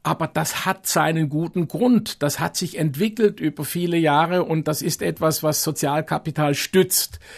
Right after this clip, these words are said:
Es gibt so viele Dinge jetzt auch gerade im, im Sachverhalt Unternehmensverantwortung,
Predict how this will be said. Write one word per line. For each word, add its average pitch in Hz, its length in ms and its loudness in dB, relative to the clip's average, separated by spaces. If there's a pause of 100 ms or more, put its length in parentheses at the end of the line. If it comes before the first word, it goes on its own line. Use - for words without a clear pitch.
(320)
Es - 200 -4
gibt 208 360 -4
so 202 240 4
viele 190 380 2
Dinge 185 340 0
jetzt 165 320 0
auch 151 220 0
gerade 156 500 2
im, 151 580 -6
im 139 480 -4
Sachverhalt 147 580 -4
Unternehmensverantwortung, 143 1800 -2